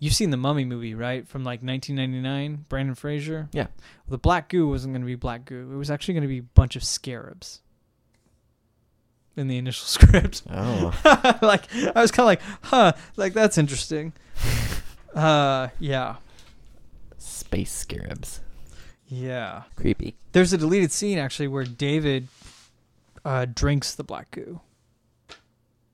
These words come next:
Speaker 1: But it does nothing to him.
Speaker 2: Hmm.
Speaker 1: Because it's synthetic.
Speaker 2: Right. Well,
Speaker 1: But
Speaker 2: it's
Speaker 1: yeah,
Speaker 2: just
Speaker 1: that is
Speaker 2: strange to me that every creature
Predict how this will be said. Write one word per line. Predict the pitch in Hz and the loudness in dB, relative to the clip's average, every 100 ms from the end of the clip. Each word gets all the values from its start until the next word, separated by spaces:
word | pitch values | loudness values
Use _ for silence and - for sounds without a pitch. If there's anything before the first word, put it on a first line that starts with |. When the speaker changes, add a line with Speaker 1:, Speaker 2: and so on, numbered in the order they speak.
| _ _ _ - | _ _ _ -6
Speaker 1:
But | 131 | -4
it | 127 | -4
does | 120 | -6
nothing | 131 120 120 | -6 -8 -8
to | 120 123 | -10 -12
him. | 120 165 _ _ _ _ - - | -12 -16 _ _ _ _ -10 -2
Speaker 2:
Hmm. | 123 95 - | 0 2 0
Speaker 1:
Because | 160 147 127 | 0 0 -2
it's | |
synthetic. | - 131 110 123 110 - - _ - | -6 -8 -8 -10 -10 -18 -20 _ -4
Speaker 2:
Right. | 95 87 | -2 -2
Well, | 82 - - | -6 -14 -14
Speaker 1:
But | 139 | -2
Speaker 2:
it's | 147 | 2
Speaker 1:
yeah, | 170 | 2
Speaker 2:
just | 151 | 2
Speaker 1:
that | 165 | 0
is | |
Speaker 2:
strange | 143 160 165 - | 0 -2 -2 -4
to | 120 | -2
me | 117 | 0
that | 107 110 101 - - - - - - - - 110 | 4 4 2 -4 -14 -20 -20 -20 -20 -20 -12 0
every | 117 117 120 123 117 113 107 107 - - - - - _ - - - | 0 2 0 2 2 0 0 -4 -10 -20 -20 -20 -20 _ -20 -20 -18
creature | - 131 123 - 104 95 92 90 | -6 0 0 0 0 0 0 -4